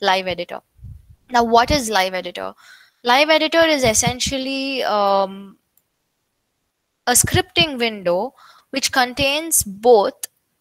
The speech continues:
text as well as code. So what you see here is, I'm going to maximize this live editor.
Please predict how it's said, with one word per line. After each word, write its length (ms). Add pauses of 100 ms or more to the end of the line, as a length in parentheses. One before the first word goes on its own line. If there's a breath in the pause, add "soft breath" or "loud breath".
(120)
text 560
as 240
well 180
as 160
code. 400 (320 soft breath)
So 200
what 260
you 120
see 280
here 360 (300)
is, 760
I'm 140
going 160
to 80
maximize 800
this 180
live 240
editor. 380